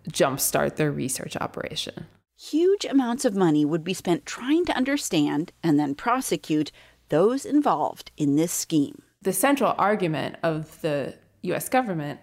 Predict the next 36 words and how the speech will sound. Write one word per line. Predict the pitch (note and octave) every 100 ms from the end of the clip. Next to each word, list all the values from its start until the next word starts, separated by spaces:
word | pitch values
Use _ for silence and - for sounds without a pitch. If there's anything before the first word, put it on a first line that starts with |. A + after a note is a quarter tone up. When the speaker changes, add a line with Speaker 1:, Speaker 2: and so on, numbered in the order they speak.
| -
Speaker 1:
is | E3
that | E3 D#3+
by | D#3+
bringing | D#3 G#3+ D#4+ G#3
these | E3 D3 -
cases, | - - D#3+ - - - - - - -
it | F#3
is | F3
protecting | - F3+ - D3+ - D3+ -
innovation | D3+ D3 D3 - C#3+
in | - D3+
America. | C#3 D3+ - - - - -
That | -
is, | E3+ D#3+ - - -
it | F3+
is | -
protecting, | - F#3 E3 - E3+ D#3 D3+ C#3 - _ -
you | E3
know, |
what | D3+ D#3
is | D3 - - - _
one | E3 F3 F3+
of | E3
the | F3
most | D#3 C#3+ C#3+ - - -
important | F#3 E3+ - G#3 D#3+ D#3 C3+ - - _ _ _ _ -
tenets | A3+ F3+ C#3+ - -
of | - D#3+ D3+
the |
American | D3 C#3+ D3 -
economy, | - - C4+ F3+
which | D#3 -
is | D#3+
that | C3+
it's | D3+
competitive, | - E3 - D#3+ F#3 F3 E3 D#3